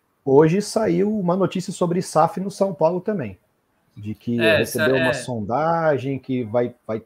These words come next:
Speaker 1: vai esperar primeiro vir alguma coisa oficial pra levar pros conselheiros, mas lá a política a gente sabe que é,
Speaker 2: Ah,
Speaker 1: se
Speaker 2: sim.
Speaker 1: passar no Vasco, que a política é complicada, vai passar em qualquer lugar. É,
Speaker 2: Pode
Speaker 1: mas
Speaker 2: crer.
Speaker 1: nós temos, o Atlético hoje recebeu a sondagem do mesmo proprietário do Liverpool, né?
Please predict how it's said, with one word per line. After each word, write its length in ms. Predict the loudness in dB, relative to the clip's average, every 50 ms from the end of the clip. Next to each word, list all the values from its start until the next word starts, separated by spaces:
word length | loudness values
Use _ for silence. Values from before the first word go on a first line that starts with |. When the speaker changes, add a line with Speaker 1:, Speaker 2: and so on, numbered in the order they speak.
| _ _ -6
Speaker 1:
vai 160 | -4 -2 -2
esperar 320 | -2 -2 -4 -2 0 0
primeiro 360 | 0 -2 -2 -2 -2 -2 -2 -2
vir 140 | -4 -4
alguma 180 | -4 -4 -4 -4
coisa 240 | -4 -4 -4 -4 -6
oficial 320 | -8 -10 -10 -8 -6 -6
pra 140 | -6 -6 -6
levar 220 | -4 -2 -4 -4
pros 120 | -6 -8 -14
conselheiros, 680 | -10 -10 -10 -10 -8 -8 -4 -2 0 0 0 0 -2 -2
mas 180 | -4 -4 -4
lá 140 | -2 -2 -2
a 40 | -2
política 420 | -2 -4 -4 -4 -4 -6 -6 -8
a 20 | -8
gente 160 | -8 -8 -12
sabe 320 | -10 -8 -8 -6 -6 -8
que 220 | -10 _ -6 -4 -4
é, 180 | -4 -4 -6 -10 _ _ _ _ _ _ _ _ _ _ _ _ _ _ _ _ _
Speaker 2:
Ah, 60 | _ -14
Speaker 1:
se 240 | -10 -4 -4 -2
Speaker 2:
sim. 60 | 0 2
Speaker 1:
passar 360 | 2 2 2 2 2 2 4
no 160 | 4 2 0
Vasco, 440 | 2 4 6 6 6 4 2 -2 -2
que 80 | -2
a 40 | -2
política 440 | 0 0 -2 -2 -2 -4 -6 -10 -10
é 20 |
complicada, 540 | -8 -8 -8 -8 -8 -8 -6 -6 -6 -6 -4
vai 100 | -6 -6
passar 300 | -4 -6 -8 -6 -4 -6
em 20 | -4
qualquer 200 | -4 -4 -4 -4
lugar. 360 | -4 -4 -4 -4 -6 -8 -8 _ _ _ _ _ _ _ _ _ _ _ _ -10
É, 160 | -8 -6 -6
Speaker 2:
Pode 140 | -6 -4 0
Speaker 1:
mas 160 | 0 0 2
Speaker 2:
crer. 60 | 0
Speaker 1:
nós 120 | 0 0
temos, 340 | 4 4 4 4 2 -2 -2
o 140 | 0 2 2
Atlético 480 | 4 4 4 4 4 4 2 -2 0 2
hoje 220 | 2 2 2 2
recebeu 400 | -2 -2 -2 -2 -2 -2 -2 -2
a 20 |
sondagem 480 | -2 -4 -8 -6 -4 -4 -4 -4 -4 -4
do 100 | -6 -6
mesmo 300 | -4 -4 -4 -4 -6 -8
proprietário 560 | -8 -8 -8 -6 -8 -6 -4 -4 -4 -4 -4
do 160 | -4 -4 -4
Liverpool, 560 | -2 -2 -2 -2 -2 -2 -4 -2 -4 -6 -6 -8 _ _ _ _ _ _ _ _ _ _ _ _
né? 240 | -16 -14 -14 -14 -14